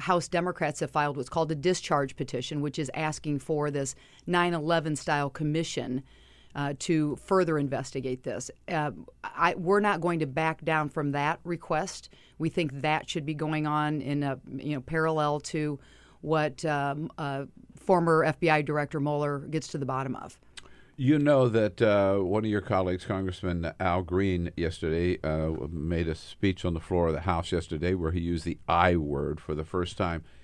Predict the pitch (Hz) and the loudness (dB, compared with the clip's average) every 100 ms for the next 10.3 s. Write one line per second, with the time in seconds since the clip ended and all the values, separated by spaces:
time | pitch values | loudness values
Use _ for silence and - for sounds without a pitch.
0 | - - - 107 107 101 - - 214 220 | -20 -10 2 4 4 2 -6 0 4 6
1 | 160 - - - 165 156 78 - - - | 4 -2 -20 0 6 6 4 -4 -20 -20
2 | - 143 147 147 - 117 - - 131 131 | -4 2 2 0 -2 -2 -4 2 4 4
3 | 110 - - 104 78 80 - - - - | 0 -4 0 0 0 -4 -12 -20 -20 -20
4 | - - - 92 90 90 95 95 107 104 | -20 -14 -2 0 2 2 0 2 2 0
5 | 95 98 92 95 107 127 120 107 90 90 | 0 -2 -2 0 4 4 4 2 0 0
6 | 104 95 90 92 - 101 95 95 92 87 | 2 2 0 -6 -4 0 2 0 -2 -2
7 | 110 95 98 92 90 - 87 87 87 87 | -2 0 -2 -2 -4 -6 -4 -4 -4 -4
8 | 87 87 90 90 - 85 80 85 87 - | -2 -4 -4 -6 -4 -4 -4 -4 -4 -8
9 | - 90 87 85 - 85 87 87 - 85 | -4 -2 -4 -6 -6 -4 -2 -4 -6 -6
10 | 78 80 76 | -4 -2 -4